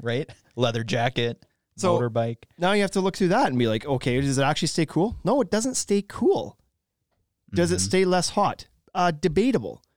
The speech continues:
Speaker 1: Debatable.
Speaker 2: Does it stay thirty-five percent less hot than others because that's what they say? No.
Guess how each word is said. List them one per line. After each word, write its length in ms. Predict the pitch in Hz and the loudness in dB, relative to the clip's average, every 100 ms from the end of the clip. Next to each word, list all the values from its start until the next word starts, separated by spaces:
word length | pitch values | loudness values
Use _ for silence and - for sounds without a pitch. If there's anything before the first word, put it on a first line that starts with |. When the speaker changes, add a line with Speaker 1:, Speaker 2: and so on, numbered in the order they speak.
| 110 | -6
Speaker 1:
Debatable. 600 | 127 117 92 80 - 87 | -4 0 0 -2 -8 -2
Speaker 2:
Does 160 | 165 | 0
it 80 | 170 | 0
stay 240 | - 190 196 | -2 0 0
thirty-five 760 | - 185 190 202 - 165 180 185 | 0 0 0 -2 -2 0 0 0
percent 420 | 165 - 170 127 | -2 0 -2 0
less 220 | 143 151 | 0 0
hot 240 | - 160 160 | 0 -2 0
than 120 | 147 | 0
others 320 | 139 156 160 | 0 0 -2
because 240 | 147 143 | -2 -2
that's 180 | 143 143 | -2 -4
what 60 | 151 | -4
they 80 | 135 | -4
say? 200 | 196 208 | -4 -4
No. 480 | 165 156 240 - - | 0 2 2 2 -2